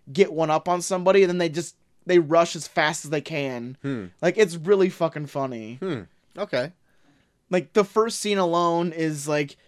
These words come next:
Speaker 1: just, it's just, like, almost like a cold open, really, where you're watching this orchestra play, and, like, it's all done, everyone's leaving, and then the he-, the head of it gets a phone call,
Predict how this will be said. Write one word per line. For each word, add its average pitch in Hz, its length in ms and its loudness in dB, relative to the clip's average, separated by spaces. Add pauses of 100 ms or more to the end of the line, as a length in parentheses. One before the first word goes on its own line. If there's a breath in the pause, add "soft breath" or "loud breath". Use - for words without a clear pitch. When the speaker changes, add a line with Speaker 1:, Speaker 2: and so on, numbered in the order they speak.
(880)
Speaker 1:
just, 240 300 0
it's 214 140 2
just, 214 160 -8
like, 214 140 -2
almost 208 260 2
like 185 80 -4
a 180 60 2
cold 190 360 4
open, 160 520 2
really, 143 380 -2
where 143 340 0
you're 151 480 -2
watching 156 480 -4
this 160 160 -8
orchestra 165 520 -4
play, 190 560 -2 (640)
and, 147 560 -2
like, 151 200 -2 (140)
it's 165 140 -6
all 170 240 8
done, 170 420 4
everyone's 165 480 0
leaving, 160 480 0
and 160 180 -6
then 156 280 -4 (800)
the 147 520 4
he-, 160 240 -6
the 160 180 2
head 180 220 4
of 160 120 4
it 151 240 -2
gets 160 200 -6
a 151 40 -8
phone 170 300 0
call, 135 640 -2